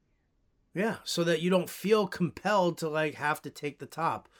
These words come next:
But, I mean, let's hear, we'll go through it here. So, uh, so at pick four, you took Kamara. Um, <laughs>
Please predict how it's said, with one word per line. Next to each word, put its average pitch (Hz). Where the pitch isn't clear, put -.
But, 185
I 196
mean, 208
let's 233
hear, 226
we'll 220
go 240
through 226
it 127
here. 113
So, 151
uh, 147
so 147
at 160
pick 185
four, 175
you 165
took 175
Kamara. 156
Um, 139
<laughs> -